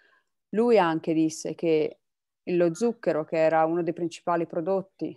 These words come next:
delle Barbados, era fatto con, con il sangue, con il sangue di queste persone ridotte in schiavitù e brutalizzate.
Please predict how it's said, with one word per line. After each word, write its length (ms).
delle 380
Barbados, 800
era 240
fatto 720
con, 420
con 160
il 100
sangue, 460
con 140
il 80
sangue 320
di 60
queste 280
persone 480
ridotte 380
in 60
schiavitù 560
e 40
brutalizzate. 720